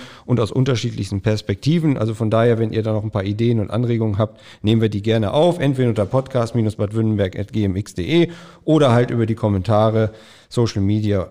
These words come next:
und Ähnliches. Mein Name ist Christian Beierstedt und ich darf diesen tollen Podcast immer wieder moderieren, was auch sehr viel Spaß macht. Und heute wird es sportlich.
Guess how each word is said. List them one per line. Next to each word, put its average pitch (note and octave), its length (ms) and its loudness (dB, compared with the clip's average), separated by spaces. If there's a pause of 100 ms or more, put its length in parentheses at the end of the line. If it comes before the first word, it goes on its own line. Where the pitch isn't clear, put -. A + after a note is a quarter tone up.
und G2 300 -6 (160)
Ähnliches. F2+ 640 -8
Mein C#3 200 2
Name D#3 180 4
ist D3 120 -2
Christian B2 260 -2
Beierstedt D#3 380 0
und B2+ 100 -4
ich A#2 80 -4
darf A#2+ 220 -2
diesen G#2 200 -2
tollen A2 280 0
Podcast A2+ 400 -4
immer G#2 180 -4
wieder G#2 220 -2 (240)
moderieren, C3 520 2
was C3 160 -2
auch A#2 200 -4
sehr A#2 160 0
viel F#2 140 -8
Spaß D3 400 0
macht. G3 260 2 (500)
Und F3 580 2
heute D#3+ 440 2
wird C#3 180 -2
es D3+ 300 -6 (120)
sportlich. C3 800 -2